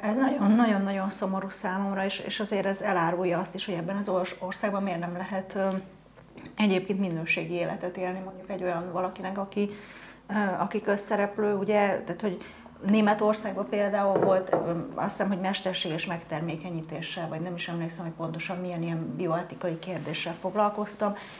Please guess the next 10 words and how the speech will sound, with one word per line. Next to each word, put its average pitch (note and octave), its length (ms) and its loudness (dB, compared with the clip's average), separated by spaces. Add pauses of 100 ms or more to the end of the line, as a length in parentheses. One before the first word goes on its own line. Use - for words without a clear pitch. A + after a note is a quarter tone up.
és - 100 -10
elég F3+ 220 0
sokat F3 280 -4
olvastam, F3 760 0 (120)
ö, F3 240 -4
hozzá, E3+ 340 0
hogy F3+ 180 -4
ott E3 280 -6 (160)
miket, F3+ 440 -8
ö, F#3 40 -4